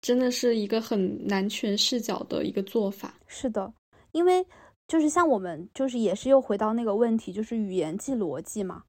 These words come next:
Speaker 2: 所以其实如果你只，只接受某一种语言的时候，其实也就是只能够接受某一种逻辑，甚至是思考方式。
Speaker 1: 嗯。
Speaker 2: 所以说，我会觉得它本身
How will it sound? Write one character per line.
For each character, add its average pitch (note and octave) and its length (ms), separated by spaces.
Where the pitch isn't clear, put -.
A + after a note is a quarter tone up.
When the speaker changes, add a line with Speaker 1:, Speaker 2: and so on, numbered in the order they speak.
Speaker 2:
所 C#4+ 100
以 D4 140
其 A#3+ 180
实 C4 180
如 A#3+ 180
果 C#4+ 120
你 C#4 160
只， - 180
只 G3 180
接 C4+ 320
受 C4+ 260
某 G3 240
一 A#3 80
种 G#3 240
语 F#3+ 140
言 E3+ 280
的 F#3 100
时 - 180
候， F#3+ 220
其 - 180
实 G3+ 340
也 G3 300
就 B3+ 180
是 A#3 220
只 F#3+ 220
能 E3 160
够 G3+ 160
接 G3+ 200
受 G#3 200
某 F3+ 240
一 G3+ 40
种 F#3+ 220
逻 F3 160
辑， F3 180
甚 D4+ 220
至 B3+ 100
是 B3+ 100
思 C4 200
考 E3+ 220
方 F#3+ 300
式。 - 360
Speaker 1:
嗯。 A#3 640
Speaker 2:
所 D4 140
以 D#4 80
说， C#4 320
我 G#3+ 160
会 C#4+ 180
觉 G#3+ 240
得 G#3 320
它 - 220
本 G3+ 240
身 C#4 480